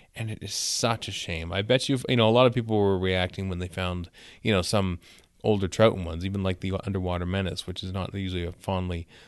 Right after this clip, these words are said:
looked upon story, but everyone started to reevaluate it be-,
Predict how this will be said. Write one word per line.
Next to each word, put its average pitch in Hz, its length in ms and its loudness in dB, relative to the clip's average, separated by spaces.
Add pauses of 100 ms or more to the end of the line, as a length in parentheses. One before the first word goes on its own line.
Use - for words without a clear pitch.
(120)
looked 107 200 0
upon 90 280 -2
story, 98 360 4
but 90 100 0
everyone 92 340 0
started 90 400 0
to 90 80 -4
reevaluate 92 840 2
it - 80 -10
be-, 85 120 -8